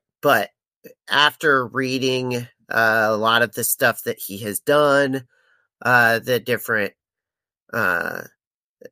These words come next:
stuff that he's put out, like the sneakers that he released, um, I, I've, I've,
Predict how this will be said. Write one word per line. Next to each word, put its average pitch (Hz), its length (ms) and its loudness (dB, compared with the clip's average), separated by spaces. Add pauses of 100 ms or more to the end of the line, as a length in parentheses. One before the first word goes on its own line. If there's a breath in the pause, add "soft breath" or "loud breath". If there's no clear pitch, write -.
(340)
stuff - 340 0
that - 100 -10
he's 131 200 -6
put 123 160 -4
out, 170 300 4
like 131 280 0
the 117 200 0
sneakers 143 500 -4
that - 100 -14
he - 140 -10
released, 135 760 0 (520 soft breath)
um, 101 840 0 (380)
I, 123 120 0 (140)
I've, 214 280 -2 (2500)
I've, 135 260 -2